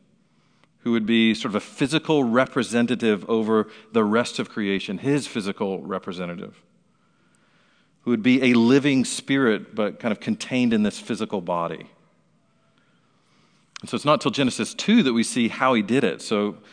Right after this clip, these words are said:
flip over from there to Genesis two seven, where it says, "Then the Lord God formed the man of the dust from the ground," which he's not gonna say that about any other part of creation.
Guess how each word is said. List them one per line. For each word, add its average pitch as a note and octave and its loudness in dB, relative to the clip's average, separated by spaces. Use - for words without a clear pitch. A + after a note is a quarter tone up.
flip D3 0
over B2 4
from A2 0
there B2+ 6
to G#2 4
Genesis G#2+ -2
two A#2 -4
seven, F#2 -4
where B2 -2
it A2+ -2
says, C#3+ 4
"Then C#3+ 4
the C3+ 6
Lord D3+ 6
God B2 6
formed F3 2
the C#3+ 2
man D3 2
of C3+ 0
the C3+ 2
dust C#3 0
from C3 0
the A#2+ 0
ground," G#2 0
which A2 -4
he's G#2 -2
not A#2+ 2
gonna C#3 0
say D#3 0
that A2 2
about G2+ 2
any A2+ 0
other A2 2
part G#2+ 2
of F#2+ -12
creation. F#2+ -6